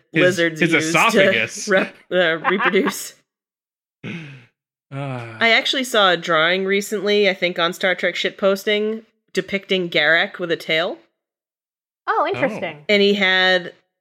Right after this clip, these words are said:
Speaker 2: a big, like, tail ring on it, like some sweet bling.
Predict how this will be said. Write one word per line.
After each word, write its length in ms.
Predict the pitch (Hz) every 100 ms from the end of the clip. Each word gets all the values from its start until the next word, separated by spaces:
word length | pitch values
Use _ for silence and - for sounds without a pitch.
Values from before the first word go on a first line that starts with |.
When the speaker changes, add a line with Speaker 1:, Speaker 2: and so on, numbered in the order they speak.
| _
Speaker 2:
a 100 | 185
big, 460 | 170 196 185 180 -
like, 320 | 180 170 165
tail 420 | - 190 175 190 220
ring 320 | 220 220 226
on 220 | 233 240
it, 200 | 415 -
like 180 | 208 185
some 200 | - 175
sweet 380 | - 196 202 131
bling. 420 | 180 170 214